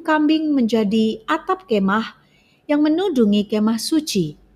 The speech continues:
Sebelas tenda dibuat orang. Panjang tiap-tiap tenda tiga puluh hasta,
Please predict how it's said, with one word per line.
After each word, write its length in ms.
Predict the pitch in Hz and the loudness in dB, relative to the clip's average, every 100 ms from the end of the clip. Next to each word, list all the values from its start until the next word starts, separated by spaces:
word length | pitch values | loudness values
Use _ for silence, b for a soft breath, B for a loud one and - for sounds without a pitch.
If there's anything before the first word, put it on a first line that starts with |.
| _ _ _ _ _ | _ _ _ _ _
Sebelas 960 | - - 185 185 180 196 277 311 - - - | -10 -4 0 2 2 2 0 -2 -6 -8 0
tenda 480 | 277 262 254 254 - | 2 4 2 0 -2
dibuat 560 | 226 320 302 320 311 311 202 | 2 4 4 2 0 -4 -4
orang. 400 | 190 175 156 147 _ _ _ _ _ _ _ _ _ _ _ _ _ _ _ | 0 0 -2 -8 _ _ _ _ _ _ _ _ _ _ _ _ _ _ _
Panjang 560 | 359 392 370 415 466 381 | 0 0 2 0 0 0
tiap-tiap 560 | 226 220 214 202 196 | 0 0 0 0 0
tenda 480 | 190 185 180 208 247 | 0 0 0 0 -2
tiga 240 | 233 185 | 0 -2
puluh 320 | 190 214 208 196 | 0 -2 -2 -2
hasta, 560 | 233 226 - 254 - | -4 -4 -4 -6 -6